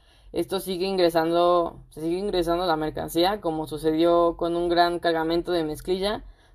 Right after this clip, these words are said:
cuya importadora declaró un precio de dos, veintidós centavos de dólar al metro, en lugar de uno punto cinco dólares. Y esto solo es un ejemplo, ¿no? Esa mezclilla se confeccionó en talleres informales y las prendas se vendieron en el mercado formal,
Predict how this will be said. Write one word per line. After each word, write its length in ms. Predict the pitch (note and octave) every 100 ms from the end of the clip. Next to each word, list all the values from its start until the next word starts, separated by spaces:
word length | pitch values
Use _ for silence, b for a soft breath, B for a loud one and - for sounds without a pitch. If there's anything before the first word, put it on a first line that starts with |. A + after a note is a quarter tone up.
| b
cuya 200 | E3+ E3
importadora 560 | D3+ D#3+ D3+ D#3+ F3 F3+
declaró 600 | E3 E3 D#3+ E3 E3+ E3+
un 160 | F3
precio 320 | E3 E3 F#3
de 280 | F#3+ F3+ D#3+
dos, 520 | D3+ - D#3+ D#3 - - - -
veintidós 500 | E3+ D3+ E3 E3 E3
centavos 600 | F#3 F#3+ F#3+ A3 A3+ F3
de 100 | D#3+
dólar 420 | E3 F3+ F3+ F3+
al 200 | D#3 D#3
metro, 500 | D#3+ F#3 A#3 F4+ - _ b b b
en 140 | E3+
lugar 260 | E3+ E3+ E3+
de 80 | F3+
uno 220 | F3+ E3+
punto 240 | F3+ F3
cinco 280 | E3+ F3 E3+
dólares. 520 | E3+ E3 D3+ D3+ - -
Y 80 | E3
esto 160 | E3 F3+
solo 320 | F#3 F#3 -
es 300 | F#3 F3+ E3+
un 140 | E3+
ejemplo, 420 | D#3+ F#3+ E3 C#3 B2+
¿no? 280 | D#3 B2 - - - - - - _ -
Esa 180 | E3+ F3+
mezclilla 400 | F#3 - F#3+ F#3
se 120 | E3
confeccionó 580 | E3 D#3 - D#3+ E3+ F3
en 220 | F3 F3
talleres 400 | E3 D#3 E3+ D#3+
informales 720 | D3+ D3+ D#3 E3+ F#3+ G3+ A#3+
y 40 | E3
las 200 | D#3 -
prendas 320 | F3 F3+ F3
se 100 | D#3+
vendieron 540 | D3+ D#3 E3+ E3+ D#3
en 0 |
el 160 | D3 D3
mercado 320 | D3 D#3+ E3
formal, 500 | D#3 D3+ E3 F3+ E3